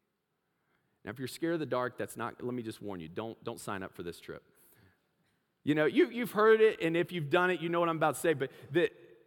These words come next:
the part where they say, "You can't see your hand in front of your face," uh,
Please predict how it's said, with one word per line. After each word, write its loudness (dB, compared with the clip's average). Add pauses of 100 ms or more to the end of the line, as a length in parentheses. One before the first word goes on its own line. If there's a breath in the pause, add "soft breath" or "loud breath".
(260)
the 0
part 2
where 6
they 4
say, 2
"You -2
can't -2
see -4
your 2
hand 0
in -2
front 0
of 0
your -2
face," -2 (840 soft breath)
uh, -2